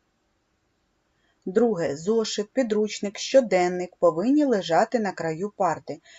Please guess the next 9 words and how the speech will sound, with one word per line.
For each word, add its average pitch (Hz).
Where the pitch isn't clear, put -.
Відкривати 240
їх 233
і 208
користуватися 175
ними 147
тільки 269
за 165
вказівкою 220
вчителя. 170